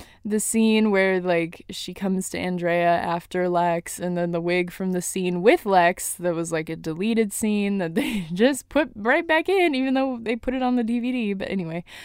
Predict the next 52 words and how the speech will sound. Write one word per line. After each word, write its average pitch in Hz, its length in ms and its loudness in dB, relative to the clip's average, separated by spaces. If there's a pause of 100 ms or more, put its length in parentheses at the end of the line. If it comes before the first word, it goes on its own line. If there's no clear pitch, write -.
(440)
I'll 214 220 2
talk 196 160 -2
about 185 140 -2
that 175 120 -2
in 175 60 -6
a 170 60 -4
minute. 170 300 -6
<laughs> 226 120 4 (640)
And 302 140 0
then 330 140 2
the 320 100 0
wig 311 380 0
that 254 160 4
they, 262 80 4
<laughs> - 1040 -12
and 403 160 0
then 415 180 0
the 403 100 2
wig 392 420 4
that 349 180 0
they 330 160 2
put 320 180 0
on 302 220 4
her 285 180 2
for 277 180 -4
that, 254 280 4
I 240 100 2
think 320 240 -4
that 381 300 2 (160)
it 220 80 0
was 208 160 0
a 196 60 0
wig 170 300 -2
for - 140 -6
that 170 200 2
Jack 170 280 -2
scene. 190 320 -2
It 220 140 0
definitely 302 380 0
looked 233 220 -2
better 190 240 2
than 165 180 -4
the 170 100 -2
other 165 180 -4
ones, 156 320 -8
but 160 180 -2
I 175 80 2
think 233 200 -2
it 320 60 0
was 269 120 -2
a 214 60 -2
wig. 185 320 -2